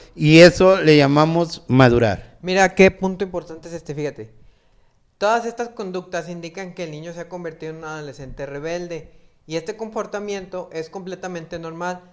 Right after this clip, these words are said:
Speaker 2: donde los adultos deben actuar con paciencia, autoridad y sobre todo con mucha mano izquierda. El problema aparece cuando esta rebeldía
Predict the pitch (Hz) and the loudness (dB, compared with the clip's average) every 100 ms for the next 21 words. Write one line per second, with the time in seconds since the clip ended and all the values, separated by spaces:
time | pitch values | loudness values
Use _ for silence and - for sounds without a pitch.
0 | _ _ 156 160 156 147 156 151 160 202 | _ _ -12 -10 -8 -8 -8 -10 -10 -12
1 | 190 202 208 208 214 196 185 - _ 165 | -10 -10 -10 -12 -10 -12 -12 -20 _ -10
2 | 165 156 135 131 165 190 185 226 247 - | -10 -6 -6 -6 -8 -8 -6 -6 -6 -12
3 | 160 147 - 139 139 147 175 220 - _ | -12 -12 -10 -10 -8 -4 -4 -4 -10 _
4 | _ _ _ _ _ - 208 240 240 170 | _ _ _ _ _ -10 -8 -6 -6 -8
5 | 160 175 190 180 170 170 185 196 175 156 | -6 -8 -8 -8 -8 -8 -10 -8 -8 -8
6 | 160 - 180 180 165 - 165 165 156 170 | -10 -8 -6 -6 -6 -8 -12 -8 -8 -6
7 | 196 196 214 220 196 190 190 185 170 151 | -8 -6 -4 -4 -4 -6 -12 -14 -12 -8
8 | 143 143 170 175 180 185 165 165 | -10 -10 -10 -8 -8 -10 -10 -10